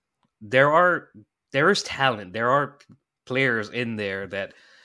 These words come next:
that can perform and do the business. It's just getting that consistency and doing it on a more regular basis. Now, of course, Badiashile is injured, so that,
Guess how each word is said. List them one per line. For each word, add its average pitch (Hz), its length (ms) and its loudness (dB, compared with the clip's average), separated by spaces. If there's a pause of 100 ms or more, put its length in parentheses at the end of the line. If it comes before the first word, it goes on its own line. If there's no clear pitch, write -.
(300)
that 110 300 -2
can 135 260 -2
perform 113 460 -6
and 98 120 -10
do 113 160 -6
the 104 120 -6
business. 95 560 -10
It's 113 200 -8
just - 160 -8
getting 120 240 -2
that 101 160 -6
consistency 104 720 -12
and 95 140 -10
doing 107 200 -6
it 101 60 -8
on 95 140 -8
a - 20 -12
more 98 200 -12
regular 92 320 -10
basis. 92 420 -12
Now, 101 160 -4
of - 140 -12
course, 95 200 -12
Badiashile 92 480 -8
is 87 100 -12
injured, 98 440 -6
so 87 260 -10 (460)
that, 98 200 -4